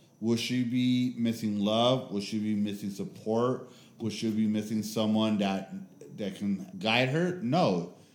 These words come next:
She's gonna have that through us. But there's gonna be moments that I will not be able to support her in her female journey, but that's where you find people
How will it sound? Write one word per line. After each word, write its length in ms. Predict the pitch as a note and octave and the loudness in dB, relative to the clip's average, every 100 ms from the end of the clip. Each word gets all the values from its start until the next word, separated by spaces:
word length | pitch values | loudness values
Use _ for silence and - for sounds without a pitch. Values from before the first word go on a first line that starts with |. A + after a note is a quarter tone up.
| - | -20
She's 180 | - E3 | -14 -6
gonna 180 | F3+ F3+ | -2 0
have 200 | D#3 E3+ | 2 2
that 220 | C#3+ G#2 | 0 -2
through 160 | F#2 F2 | -4 -6
us. 240 | D2 - - - _ - - | -6 -12 -20 -20 _ -20 -4
But 300 | D#3 E3+ - | 2 2 2
there's 180 | C3 C3 | -2 -2
gonna 220 | E3 F#3 | 0 2
be 140 | F#3+ G3 | 4 4
moments 580 | C#3+ C3+ D3+ E3 - - | 6 4 4 0 -4 -2
that 260 | A#2 G#2+ - | -2 -2 -4
I 160 | A#2+ | -2
will 180 | C3 C#3 | 0 2
not 260 | B2 B2 B2 | 0 0 -2
be 380 | A#2+ - G#2+ A2+ | -4 -2 2 4
able 320 | A2+ B2 A#2+ - - | 4 2 -2 -4 -2
to 440 | A2+ G#2+ G#2 G2 - - - _ | 2 2 2 -2 -10 -20 -20 _
support 680 | - C3+ G#2 - E3+ D3+ A#2+ | -4 -4 -4 -2 0 0 0
her 380 | A#2 A2 A2 - | 2 4 2 -2
in 420 | G#2+ G#2+ G#2 G2+ G#2+ | -2 0 0 -2 -2
her 120 | A#2 | -4
female 1160 | - - C3 C3+ C3 B2+ B2 A#2 A2+ A2+ F#2+ - - - - - - - - G2 | -4 -6 2 4 4 4 6 6 4 2 0 -8 -20 -20 -20 -20 -20 -20 -16 -2
journey, 580 | B2+ C#3 A2+ G2 G2+ G2+ - - - - - | 4 6 6 4 0 -6 -16 -20 -20 -20 -6
but 180 | B2+ A#2+ | 0 2
that's 280 | B2+ C3+ C#3+ | 2 0 0
where 100 | E3+ | 2
you 160 | C#3 B2+ | 2 2
find 480 | - B2 B2+ A#2+ - | 2 0 2 -2 -6
people 840 | - E3+ - A#2 G2+ F#2 F#2 | -4 -4 0 2 2 2 -4